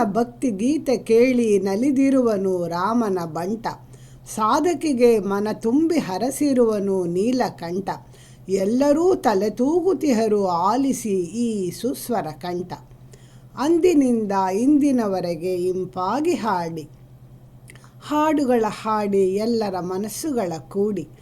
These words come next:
ಅನೇಕ ನಟಿಯರಿಗೆ ನಿಮ್ಮ ಕಂಠ ದಾನವ ಮಾಡಿ, ನಿಮ್ಮ ಹಲವು ಭಾಷೆಗಳ ಹಾಡನ್ನು ಕೇಳಿ ಮನ ನಲಿದಾಡಿ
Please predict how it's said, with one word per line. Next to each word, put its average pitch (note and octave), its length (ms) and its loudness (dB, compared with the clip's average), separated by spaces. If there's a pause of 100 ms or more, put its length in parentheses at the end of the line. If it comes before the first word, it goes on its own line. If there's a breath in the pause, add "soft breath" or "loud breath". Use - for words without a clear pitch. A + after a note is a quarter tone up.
(380 loud breath)
ಅನೇಕ D4 540 0
ನಟಿಯರಿಗೆ G#3+ 960 2
ನಿಮ್ಮ G#3+ 440 0
ಕಂಠ C#4 420 -4 (160)
ದಾನವ G#3 500 0 (200)
ಮಾಡಿ, E3+ 540 -4 (720 loud breath)
ನಿಮ್ಮ C4+ 380 6
ಹಲವು C4 560 2
ಭಾಷೆಗಳ A#3 680 0
ಹಾಡನ್ನು G3 880 -2
ಕೇಳಿ D4+ 500 -2 (260 loud breath)
ಮನ G3 340 -2
ನಲಿದಾಡಿ F#3 800 0